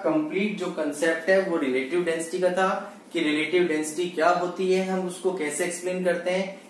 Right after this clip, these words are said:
मेन फंडा है बेटा रिलेटिव डेंसिटी का कि हम वाटर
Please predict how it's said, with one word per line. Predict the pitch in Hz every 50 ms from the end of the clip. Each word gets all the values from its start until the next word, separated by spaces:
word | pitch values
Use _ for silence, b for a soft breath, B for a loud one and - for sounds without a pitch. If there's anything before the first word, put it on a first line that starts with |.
| B -
मेन | 131 139 156 175 190 202 196 185 -
फंडा | 156 151 156 160 170 175
है | 170 175 180 160 151
बेटा | 147 143 170 175 165
रिलेटिव | 156 143 143 143 143 - 170 160 131
डेंसिटी | 135 131 131 - - 143 135 127
का | 139 139 151 160 160 - B B B B B -
कि | 170 175
हम | 185 196 196 196 180 -
वाटर | 123 131 139 135 - 185 185 185